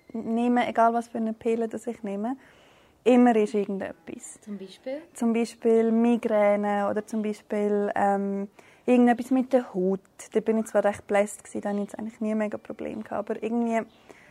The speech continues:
Speaker 1: was für mich am schlimmsten war, ist eigentlich die Depression, die dann angefangen hat. Das hat auch noch andere Gründe gehabt, wie so oft, aber für mich ist das wirklich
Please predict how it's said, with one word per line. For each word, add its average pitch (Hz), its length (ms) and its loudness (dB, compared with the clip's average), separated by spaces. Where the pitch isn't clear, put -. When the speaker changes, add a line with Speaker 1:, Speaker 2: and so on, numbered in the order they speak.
Speaker 1:
was 220 360 0
für - 100 0
mich 240 160 4
am 233 80 2
schlimmsten 277 480 0
war, - 160 -2
ist 220 200 -4
eigentlich 208 280 0
die 220 160 -2
Depression, 202 920 -2
die 196 80 -4
dann 196 220 -6
angefangen - 760 -6
hat. - 220 -10
Das - 160 -12
hat 214 140 -2
auch 196 80 -6
noch 208 140 -2
andere 269 440 6
Gründe 233 420 0
gehabt, 214 400 2
wie 214 220 0
so 214 260 -8
oft, 196 460 0
aber 202 180 -2
für - 220 -8
mich 226 320 -2
ist - 180 -10
das 196 160 -10
wirklich 202 520 -4